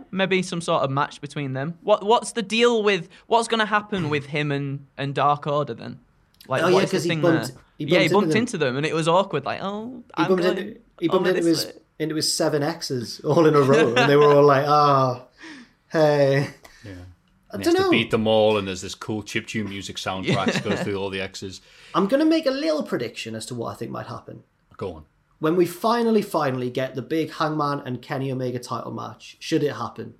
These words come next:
Speaker 2: and hopefully it does, I think there'll be some sort of moment where John Silver comes out and just, like,
Speaker 1: <gasps>
Speaker 2: batters, like, Gallows and Anderson or someone. Like, he nullifies,
Speaker 1: Ooh.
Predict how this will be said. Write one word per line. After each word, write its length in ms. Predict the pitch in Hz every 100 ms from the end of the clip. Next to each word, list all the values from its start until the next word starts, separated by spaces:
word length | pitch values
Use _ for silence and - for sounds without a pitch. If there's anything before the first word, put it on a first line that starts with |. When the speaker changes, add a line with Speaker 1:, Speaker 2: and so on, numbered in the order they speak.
| _
Speaker 2:
and 100 | 127
hopefully 320 | 135 135 123
it 100 | 113
does, 300 | 113 123 123 _ _ _ _ _ _ _ _ _ -
I 200 | 185 196
think 320 | 196 185 160
there'll 140 | 156 147
be 60 |
some 280 | - - 196
sort 240 | 196 196 170
of 80 |
moment 420 | 151 143 131 127 131
where 520 | 135 131 127 123 - _ _ _ _ _
John 260 | - 185 190
Silver 260 | 190 156
comes 260 | 151 143 131
out 320 | 131 117 - -
and 200 | 135 127
just, 280 | 139 135 139
like, 300 | 123 120 -
Speaker 1:
<gasps> 60 | 165
Speaker 2:
batters, 440 | 156 131 156 131
like, 280 | 131 120 -
Gallows 280 | - 139 139
and 80 | 139
Anderson 300 | 143 143 170
or 40 |
someone. 220 | 160 170 165
Like, 100 | 156
he 60 |
nullifies, 880 | 156 156 156 151 151 135 131 113 -
Speaker 1:
Ooh. 360 | 151 143 123